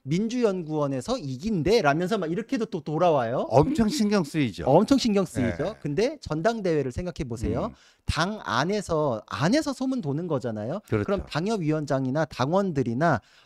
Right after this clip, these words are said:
Speaker 1: 어느 쪽에 유리할지 또는
Speaker 2: 음.
Speaker 1: 내가 거기에 대-, 대해서 전략적 투표해야 되고 어디로 줄 서야 되는지에 대해서 결정하는 사람들도 있어요.
Speaker 2: 네.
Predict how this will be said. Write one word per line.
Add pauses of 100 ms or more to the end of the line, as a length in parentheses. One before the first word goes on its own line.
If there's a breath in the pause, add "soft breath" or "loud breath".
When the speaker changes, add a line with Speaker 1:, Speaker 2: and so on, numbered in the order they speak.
Speaker 1:
어느 (120)
쪽에
유리할지
또는
Speaker 2:
음.
Speaker 1:
내가
거기에
대-,
대해서
전략적
투표해야
되고
어디로
줄
서야
되는지에
대해서
결정하는
사람들도 (120)
있어요.
Speaker 2:
네.